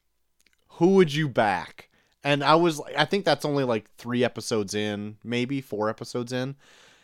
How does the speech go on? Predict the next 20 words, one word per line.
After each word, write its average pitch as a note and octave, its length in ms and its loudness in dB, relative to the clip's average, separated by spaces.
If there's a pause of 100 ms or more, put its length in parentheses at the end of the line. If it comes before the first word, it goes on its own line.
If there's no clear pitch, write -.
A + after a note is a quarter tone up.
(320)
Um, A2 480 0 (1400)
uh, A#2+ 320 4
would C#3+ 180 2
you E3 100 -2
back C3+ 380 2
Joe C3+ 300 2
Exotic, B2 640 2
Doc B2+ 260 2
Antle, A#2 380 -4
or A2+ 200 -4
Carol A#2 400 0
Baskin? G2 680 -2 (1000)
And, B2 460 2 (680)
um, A#2 420 2
I A#2 80 -4
can't F3+ 240 -8
remember F#3 340 2
what C3+ 160 2
Chelsea C3 380 -2
said, G#2 480 0